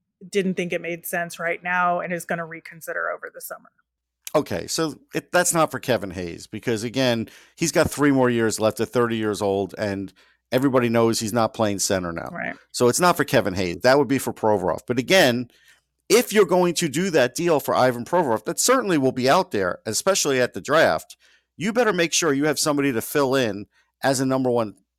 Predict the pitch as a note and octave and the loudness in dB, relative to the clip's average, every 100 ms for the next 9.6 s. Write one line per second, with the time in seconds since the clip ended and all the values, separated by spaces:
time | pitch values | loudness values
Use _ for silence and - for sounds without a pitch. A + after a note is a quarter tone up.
0 | _ A2+ C3 B2 - G2 G#2+ B2 C3+ C#3+ | _ -2 0 0 -4 -8 -4 -4 -2 -2
1 | G#2 F#3+ D#3+ A#2+ - - _ _ - B2+ | 0 0 0 -4 -12 -20 _ _ -2 2
2 | C#3+ D3+ G3+ G#3+ G3 E3+ C#3+ - _ _ | 4 6 4 2 0 -2 -4 -6 _ _
3 | - - D3+ D#3+ C#3+ B2+ B2 - D3 C#3 | -2 0 0 2 0 0 0 2 4 4
4 | C3+ B2+ C3+ - - A2 B2+ D#3+ A#2+ G#2+ | 4 0 -4 -4 -6 0 2 4 4 2
5 | - - _ C3 C#3 C3 - F3+ E3+ D3 | -4 -20 _ 0 0 -2 -2 0 0 -2
6 | D3 C3 A2 G#2+ C#3+ C3+ B2 C#3 C#3 - | -4 -4 -4 0 2 2 0 0 0 0
7 | C#3+ B2 G#2+ F2 C3+ C3+ F#2+ G2 - D3 | 0 0 -2 0 2 0 -2 -8 -4 -4
8 | A#2+ F#2+ F#2+ C3+ B2 - F2 - G#2 G#2+ | -4 -6 -2 0 2 0 -4 -4 -10 -8
9 | D3+ C3+ - G2 F#2+ - | -4 -4 -6 -4 -2 -4